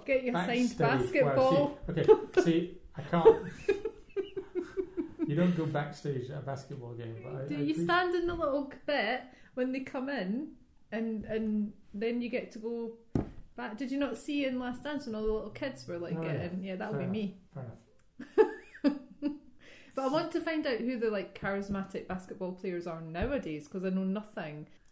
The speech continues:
Speaker 2: Yeah, so The Last Dance is something we
Speaker 1: Yeah,
Speaker 2: recommend.
Speaker 1: definitely. <laughs>
Speaker 2: Yeah.
Speaker 1: Yeah, yeah.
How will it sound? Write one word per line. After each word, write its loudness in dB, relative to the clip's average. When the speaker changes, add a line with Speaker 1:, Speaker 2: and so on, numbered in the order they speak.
Speaker 2:
Yeah, -4
so -10
The -4
Last 0
Dance -4
is -10
something -8
we -8
Speaker 1:
Yeah, 0
Speaker 2:
recommend. -4
Speaker 1:
definitely. 4
<laughs> -2
Speaker 2:
Yeah. 6
Speaker 1:
Yeah, 0
yeah. 4